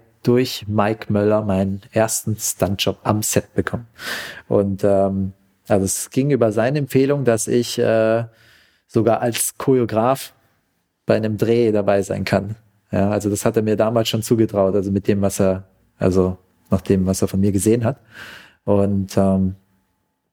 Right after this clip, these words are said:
und so ging's dann los. Also über, von der einen Empfehlung ging's dann zur anderen. Natürlich muss man immer einen guten Job machen, ne,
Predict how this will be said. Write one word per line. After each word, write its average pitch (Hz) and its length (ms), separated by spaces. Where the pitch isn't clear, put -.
und 117 100
so 123 120
ging's 151 220
dann 170 140
los. 131 260
Also 110 260
über, 117 200
von 123 160
der 120 140
einen 185 220
Empfehlung 190 600
ging's 143 240
dann 123 160
zur 95 140
anderen. 180 420
Natürlich 131 360
muss 135 140
man 127 140
immer 131 340
einen - 920
guten 131 240
Job - 300
machen, 139 320
ne, 120 120